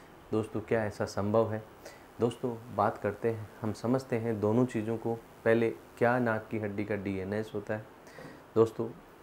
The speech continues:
जो हमारा nose है, nose एक chamber है, एक unity है, तो उसके अंदर जो है एक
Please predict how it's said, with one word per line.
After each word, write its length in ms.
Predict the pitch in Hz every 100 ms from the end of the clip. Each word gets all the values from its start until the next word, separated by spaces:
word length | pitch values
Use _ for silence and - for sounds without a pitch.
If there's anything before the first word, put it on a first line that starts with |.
| - - - 104
जो 120 | 104
हमारा 260 | 101 101 98
nose 360 | 95 104 135
है, 160 | 113 113 - - - - 117
nose 360 | 101 117 135 135
एक 200 | 120 110 - -
chamber 360 | 101 98 107
है, 220 | 117 113 113
एक 200 | 110 -
unity 460 | 101 98 104 113 120
है, 220 | 113 107 - - - -
तो 80 | 131
उसके 360 | 135 - 170
अंदर 300 | 165 123 123
जो 220 | 117 120
है 160 | 113 117
एक 200 | 113 113